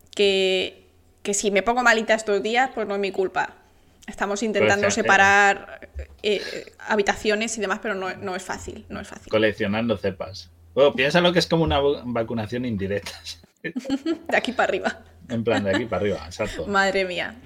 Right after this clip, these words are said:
Speaker 1: Bueno, entonces, eh, vamos a hablar de Resident Evil, pero no vamos a destripar los juegos, no vamos a hacer
Speaker 2: No,
Speaker 1: nada.
Speaker 2: bueno, vamos a contarlos por encima, muy por encima,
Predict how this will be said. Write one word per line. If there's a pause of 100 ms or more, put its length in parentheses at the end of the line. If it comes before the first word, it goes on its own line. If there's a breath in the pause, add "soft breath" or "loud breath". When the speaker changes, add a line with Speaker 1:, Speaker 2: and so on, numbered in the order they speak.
(340 loud breath)
Speaker 1:
Bueno,
entonces,
eh,
vamos
a
hablar
de
Resident
Evil,
pero
no
vamos
a
destripar
los
juegos,
no
vamos
a
hacer
Speaker 2:
No,
Speaker 1:
nada.
Speaker 2:
bueno,
vamos
a
contarlos (220)
por
encima, (160)
muy
por
encima,